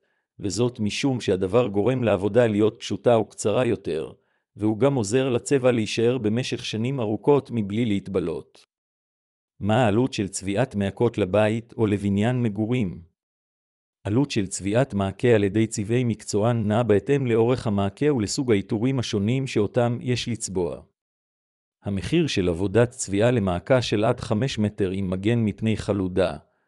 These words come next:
הוא בממוצע אלף ארבע מאות שקלים. לעבודות צבע על מעקות ארוכים יותר ובעלי עיטורים המחיר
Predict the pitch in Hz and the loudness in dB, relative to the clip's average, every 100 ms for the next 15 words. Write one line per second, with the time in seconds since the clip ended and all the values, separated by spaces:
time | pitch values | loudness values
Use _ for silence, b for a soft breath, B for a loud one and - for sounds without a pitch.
0 | _ - 104 104 101 98 92 143 131 117 | _ -6 0 2 4 2 0 0 2 2
1 | 120 139 - - 104 101 117 101 98 - | 2 0 -4 -4 -2 2 2 2 -2 -4
2 | - 90 69 60 - _ _ _ _ _ | -4 -4 -4 -10 -20 _ _ _ _ _
3 | _ _ _ _ _ 101 95 113 110 175 | _ _ _ _ _ -2 0 0 2 0
4 | - - 123 104 120 110 95 92 131 127 | -2 0 2 4 4 4 0 -2 -2 2
5 | 113 101 - 139 107 - 104 131 98 95 | 2 0 -2 -2 -2 0 0 0 0 2
6 | 104 107 104 104 123 127 107 98 151 147 | 2 0 -2 -2 0 0 0 -2 -2 -2